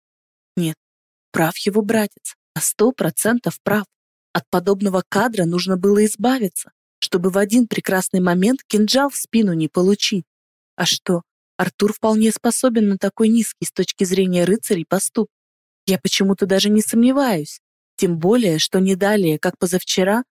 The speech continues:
он сам мне в этом признался. И призрак тоже, похоже, не сомневается. Вон,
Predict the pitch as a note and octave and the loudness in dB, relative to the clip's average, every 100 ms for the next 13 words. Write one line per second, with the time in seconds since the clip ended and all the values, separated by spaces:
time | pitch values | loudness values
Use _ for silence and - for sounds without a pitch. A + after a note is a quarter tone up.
0 | _ _ F#3+ F#3+ - C4+ D4 F#3+ E3+ F3 | _ _ 0 0 0 2 2 2 2 0
1 | F3 F3 F#3 A3 A3+ F#3+ - - _ _ | -2 -2 0 2 0 -2 -10 -16 _ _
2 | _ _ _ _ _ - - G#3+ C#4 B3+ | _ _ _ _ _ -6 0 2 2 -2
3 | - C#4+ B3+ F3 E3 - F3+ E3+ E3 F3 | -2 0 2 2 -2 -2 0 0 -2 -4
4 | G#3 G#3+ A#3+ A3+ E3 D3+ - _ _ _ | 0 2 2 2 -2 -4 -14 _ _ _
5 | _ _ F#3+ G3+ F3 | _ _ 0 2 0